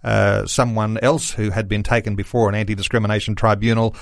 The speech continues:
uh, asked a similar question, uh, and said, "Well, uh, Christians actually don't have the same rights." Uh, we don't have the opportunity to be able to, uh, make a,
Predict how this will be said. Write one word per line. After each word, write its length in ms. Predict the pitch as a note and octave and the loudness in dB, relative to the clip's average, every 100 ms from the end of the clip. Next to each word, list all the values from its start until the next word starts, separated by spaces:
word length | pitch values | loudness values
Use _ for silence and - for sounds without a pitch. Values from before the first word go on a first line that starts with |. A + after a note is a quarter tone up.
| - - | -16 -4
uh, 160 | A2+ A2 | -2 2
asked 300 | A#2+ B2+ - | 2 0 -4
a 80 | A2 | -4
similar 320 | D3 C3 A2+ | -2 0 0
question, 580 | - B2+ - B2+ A#2 A2+ | 0 -2 0 -4 -2 0
uh, 60 | |
and 280 | A#2 A2+ A#2 | 0 0 -2
said, 240 | - C3 | 2 2
"Well, 280 | A#2 A#2+ A#2+ | 4 2 4
uh, 180 | A#2+ A2+ | 2 0
Christians 400 | - D3+ - B2 | 0 -2 0 0
actually 260 | C3+ - B2+ | 0 0 0
don't 200 | C3 B2 | 0 0
have 140 | C3 | -2
the 60 | A#2+ | -2
same 300 | C3 C3 B2+ | -2 0 2
rights." 420 | G#3+ - - - - - - - | 0 -2 -6 -6 -10 -20 -20 -10
Uh, 100 | C2+ | -4
we 180 | B2 A#2+ | 2 2
don't 260 | A#2+ D#3 F3 | 4 2 2
have 280 | A#2 F#2+ | 0 -2
the 140 | G#2 G#2+ | 0 2
opportunity 680 | G#2 A2 - A#2 F2+ F#2 G2 | 2 2 0 2 2 0 -2
to 200 | - A#2 | 0 2
be 160 | A2 | 6
able 280 | A2 G#2+ G#2 | 6 4 2
to, 480 | - G#2+ G2 G2 G2 - - _ _ - | 0 2 4 2 0 -4 -16 _ _ -6
uh, 400 | F#2+ F#2 F2+ - | -2 -2 -2 -4
make 480 | - A#2 A2+ A#2 - - | 0 4 4 2 -2 -8
a, 480 | G2+ G2+ G#2 G2+ G2 | -4 0 0 0 -4